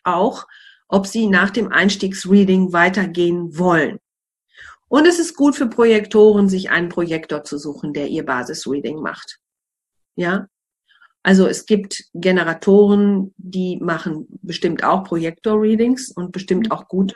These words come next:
Speaker 1: Projektor-Readings. Nur es ist, wie soll ich das sagen? Es, es,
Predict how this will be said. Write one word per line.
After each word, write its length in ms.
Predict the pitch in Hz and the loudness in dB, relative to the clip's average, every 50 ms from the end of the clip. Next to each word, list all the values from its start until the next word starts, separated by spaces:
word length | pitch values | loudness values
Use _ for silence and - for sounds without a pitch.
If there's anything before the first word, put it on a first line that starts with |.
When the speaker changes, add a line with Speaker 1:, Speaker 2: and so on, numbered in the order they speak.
| - 466 _ | -12 -16 _
Speaker 1:
Projektor-Readings. 1120 | 233 240 233 233 233 233 233 - 233 220 220 226 233 226 240 254 285 294 - - _ _ _ _ _ _ - - - - - - - - - - _ | -2 0 0 0 -2 -2 -4 -4 -2 0 0 0 0 0 -2 -2 -2 -4 -6 -16 _ _ _ _ _ _ -20 -20 -20 -20 -20 -20 -20 -20 -20 -12 _
Nur 340 | 208 214 240 240 233 - - | 2 4 4 6 4 4 2
es 180 | 202 208 - - | 0 -4 -4 0
ist, 420 | 196 233 247 - - - - _ - - _ 214 214 196 190 - - - - _ _ _ - | 0 0 0 0 -4 -12 -14 _ -18 -8 _ -6 -6 -6 -8 -16 -20 -20 -20 _ _ _ -8
wie 100 | - 208 | -4 -2
soll 160 | 202 220 220 | 0 0 0
ich 80 | 220 220 | -2 -2
das 180 | 226 202 190 | -4 -8 -4
sagen? 280 | 196 202 208 226 208 160 | -4 -2 -2 -2 -2 -4
Es, 180 | 175 190 - - | -6 -8 -10 -10
es, 140 | - 190 190 | -10 -10 -10